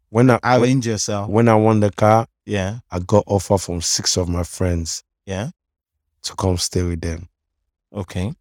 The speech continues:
Speaker 1: I got offer from Dari, I got offer from Kush, like, everyone wanted to accommodate me. I
Speaker 2: Yeah.
Speaker 1: didn't have money.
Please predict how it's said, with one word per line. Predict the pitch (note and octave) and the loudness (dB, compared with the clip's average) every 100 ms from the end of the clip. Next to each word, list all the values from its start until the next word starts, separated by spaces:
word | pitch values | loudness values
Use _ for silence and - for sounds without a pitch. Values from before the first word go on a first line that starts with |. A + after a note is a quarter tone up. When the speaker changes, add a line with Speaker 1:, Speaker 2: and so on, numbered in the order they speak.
| _ _ _ | _ _ _
Speaker 1:
I | F2 | -4
got | F#2 F#2+ | 0 0
offer | F2 F#2+ | 0 -2
from | - F2 F2 E2+ - _ - | -2 -6 -4 -6 -12 _ -4
Dari, | F2+ F2+ F2 E2+ E2+ _ _ | -2 0 -2 -4 -8 _ _
I | F2 | -8
got | F#2 | -4
offer | F2+ - F2 | -4 -6 -8
from | F2+ F2 - | -10 -16 -16
Kush, | - F2+ F2+ - F#2 | -8 -8 -6 -6 -4
like, | F2 E2+ _ _ _ _ - | -6 -8 _ _ _ _ -2
everyone | G#2+ G#2 G#2 F#2+ | 0 2 2 2
wanted | F#2+ - G2 - | 0 -2 -2 -2
to | - - | -4 -6
accommodate | E2 F2 F2 E2+ F#2 E2+ - | -8 -6 -6 -4 -4 -4 -8
me. | F#2 F2 D#2 - _ | -6 -6 -8 -14 _
I | G2+ | -6
Speaker 2:
Yeah. | F#2+ | -4
Speaker 1:
didn't | F#2+ D#2+ | -4 -2
have | F#2 F2 | -2 0
money. | F2+ F2 F2 | -2 -2 -2